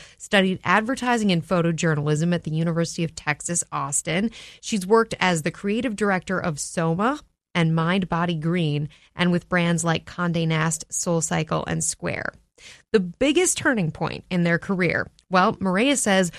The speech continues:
her biggest turning point happened while she was working at an event startup as the founder's right hand. In addition to the event planning aspects, she was responsible for payroll and insurance, legal,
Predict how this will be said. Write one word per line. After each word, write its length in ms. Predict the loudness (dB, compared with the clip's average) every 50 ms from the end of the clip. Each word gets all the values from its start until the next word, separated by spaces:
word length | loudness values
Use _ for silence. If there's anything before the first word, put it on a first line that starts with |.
| -18 -12 _
her 160 | 0 2 2
biggest 280 | 2 0 0 0 -2 0
turning 280 | -2 0 0 0 0
point 240 | 0 -2 -4 -4 -2
happened 360 | -2 -2 -2 0 0 -2 0
while 140 | 0 0 -2
she 140 | 0 0 -2
was 180 | -2 -2 -2
working 320 | -2 -2 -2 -2 -4 -6 -4
at 80 | -2
an 120 | 0 0 0
event 300 | 0 2 0 0 0 0
startup 460 | -2 -2 0 -2 0 0 -2 -2 -2
as 140 | -4 -4 -2
the 100 | -4 -8
founder's 580 | -6 -2 0 0 2 2 2 0 0 -2 -2
right 300 | -2 -2 0 0 0 -2
hand. 480 | -4 -6 -4 -2 0 0 -2 -4 -6 -10 -12 -16 -20 -20 -12 _
In 100 | 2 4
addition 400 | 4 4 4 0 0 0 -2 -4
to 80 | -4 -2
the 140 | -2 -2
event 260 | 0 0 0 -2 -2 -4
planning 340 | -4 -2 0 2 2 2
aspects, 460 | 2 2 0 0 0 0 0 0 0 -2
she 100 | -4 -2
was 160 | -2 -2 -2
responsible 600 | -2 -2 -2 -4 -2 -2 -2 0 0 -2 -2 -2
for 160 | -2 -4 -8
payroll 600 | -8 -8 -10 -8 -4 -2 0 0 2 2 2 2 2
and 120 | 2 2
insurance, 640 | 0 0 0 -2 -2 -2 0 0 0 0 -2 -4 -6
legal, 540 | -6 -4 0 0 0 2 4 4 4 4 2